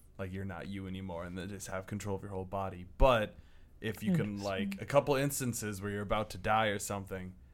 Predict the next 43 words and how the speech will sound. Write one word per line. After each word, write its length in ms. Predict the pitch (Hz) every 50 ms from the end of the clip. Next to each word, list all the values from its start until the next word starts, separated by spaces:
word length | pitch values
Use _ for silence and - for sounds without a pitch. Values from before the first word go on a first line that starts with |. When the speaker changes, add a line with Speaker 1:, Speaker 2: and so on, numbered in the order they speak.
| - - -
Speaker 1:
and 100 | 101 101
they 80 | 101
need 180 | 104 107 104 95
to 40 | 98
save 340 | - - - 107 107 110 104
your 100 | 104 104
life 300 | 101 104 104 107 104 -
right 120 | 104 95 98
away, 220 | 98 98 98 95
or 140 | 95 98 92
they 240 | 92 104 107 107 104
die, 320 | 92 87 82 82 82 85 - - - - - - - - - -
they'll, 180 | 104 101 98
like, 260 | 95 95 90 92 90
stop 440 | - - - - - 104 101 87 -
taking 320 | - 107 101 92 101 101 98
over 180 | 98 95 92
your 140 | 95 95 95
body 340 | 95 95 92 92 95 95 90 92 92 92
wherever 320 | 101 104 101 101 95 101
they're 220 | 98 95 95 92 90
at, 260 | 87 87 85 65 71
whatever 240 | 98 101 101 95 98
progress 480 | 92 - 95 95 101 104 107 110 107 -
they've 160 | 117 117 110
made, 280 | 117 117 120 123 135 131 - - - - - - - - -
and 120 | 98 98 95
then 120 | 95 92
just, 180 | 92 92 92 95
like, 240 | 90 82 85 -
save 260 | - - 104 98 95 95
you, 220 | 92 92 92 90 95 -
and 100 | 98 98
then 120 | 95 95
that 180 | 92 90 73 -
one 200 | 98 101 98 95
part 260 | - - 107 104 98
of 40 | 92
your 100 | 87 85
body 440 | 85 87 78 73 92 87 78 - -
is 140 | - - -
a 40 |
symbiote. 500 | - - - - - - - - - -